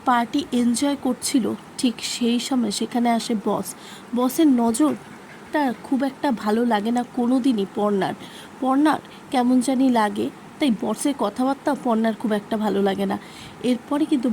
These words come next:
বস পর্ণাকে টেনে নিজের কাছে নিয়ে এসে ডান্স করতে চায়। ঠিক সেই সময় পর্ণা বসকে একটা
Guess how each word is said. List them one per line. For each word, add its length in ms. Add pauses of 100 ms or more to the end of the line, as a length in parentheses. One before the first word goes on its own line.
বস 320 (400)
পর্ণাকে 520 (140)
টেনে 320
নিজের 460
কাছে 380
নিয়ে 180
এসে 180
ডান্স 360
করতে 380
চায়। 220 (480)
ঠিক 200
সেই 380
সময় 500 (180)
পর্ণা 440 (760)
বসকে 360
একটা 240